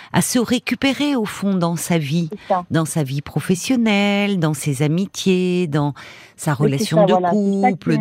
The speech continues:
Speaker 1: dans
Speaker 2: difficile.
Speaker 1: Et en fait,
Speaker 2: Ouais.
Speaker 1: c'est ça, parce que en partant, en, en, en vous rapprochant donc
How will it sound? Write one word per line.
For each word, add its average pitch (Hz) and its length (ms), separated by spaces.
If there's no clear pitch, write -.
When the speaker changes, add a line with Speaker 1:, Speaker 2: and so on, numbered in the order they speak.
Speaker 1:
dans 151 120
Speaker 2:
difficile. 190 340
Speaker 1:
Et 202 160
en 202 80
fait, 196 200
Speaker 2:
Ouais. 175 100
Speaker 1:
c'est - 200
ça, 330 180
parce - 180
que 220 100
en 208 100
partant, 269 460
en, 165 220
en, 175 260
en 117 180
vous 190 140
rapprochant 196 800
donc 131 200